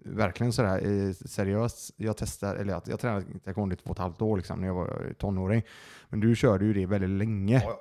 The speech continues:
Speaker 2: ja, precis. Det abs-, initiala var ju brottning, om man ska kalla det som kampsport.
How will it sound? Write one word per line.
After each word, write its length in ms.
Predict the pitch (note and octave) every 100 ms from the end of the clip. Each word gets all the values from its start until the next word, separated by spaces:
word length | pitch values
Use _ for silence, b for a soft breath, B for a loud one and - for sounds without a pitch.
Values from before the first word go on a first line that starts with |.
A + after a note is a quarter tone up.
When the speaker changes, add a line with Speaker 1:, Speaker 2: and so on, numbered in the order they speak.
| -
Speaker 2:
ja, 40 |
precis. 440 | - F#2+ A2+ - -
Det 100 | -
abs-, 240 | B2 D3+ -
initiala 580 | D#3+ D3 D3 E3+ C3+ C#3+
var 100 | F3
ju 60 | E3+
brottning, 480 | C#3+ - - G#2 A2+
om 60 |
man 80 | A#2+
ska 120 | -
kalla 120 | A2 A#2
det 100 | G2+
som 200 | F#2+ F#2+
kampsport. 800 | - A#2 E2+ - A2 - -